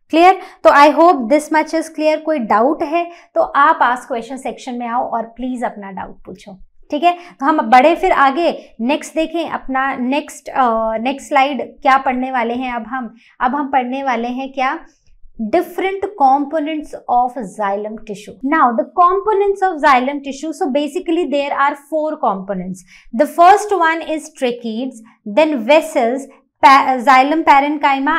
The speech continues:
and xylem fibers। तो tracheids और vessels को मिला के हम बोलते हैं tracheary elements,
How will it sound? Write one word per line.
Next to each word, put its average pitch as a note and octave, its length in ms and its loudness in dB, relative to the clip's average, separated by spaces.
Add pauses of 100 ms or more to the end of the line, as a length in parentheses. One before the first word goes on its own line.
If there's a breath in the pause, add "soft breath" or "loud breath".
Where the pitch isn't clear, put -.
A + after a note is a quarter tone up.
and C#4 220 -4
xylem A#3 320 -2 (120)
fibers। G#3+ 400 -2 (160)
तो - 180 -6
tracheids E4+ 800 -2
और C#4+ 580 0 (100)
vessels E4 500 -2
को - 280 -4 (320 loud breath)
मिला C#4+ 500 6
के F4+ 220 -2
हम D4+ 320 -2
बोलते A3+ 440 -4
हैं B3 600 -8 (1200)
tracheary D4 840 -2 (1600)
elements, A3 520 0